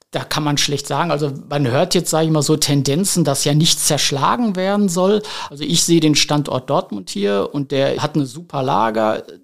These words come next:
Die Voraussetzungen sind klasse. Also wer da dementsprechend nicht,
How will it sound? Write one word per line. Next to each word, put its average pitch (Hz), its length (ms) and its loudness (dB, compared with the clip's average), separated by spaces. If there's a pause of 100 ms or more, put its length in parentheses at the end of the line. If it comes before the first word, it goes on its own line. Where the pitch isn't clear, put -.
(260)
Die 165 100 0
Voraussetzungen 175 840 -2
sind 170 480 -4
klasse. 170 480 0 (380)
Also 139 260 -2
wer 135 140 2
da 160 400 2
dementsprechend 156 880 -4
nicht, - 500 0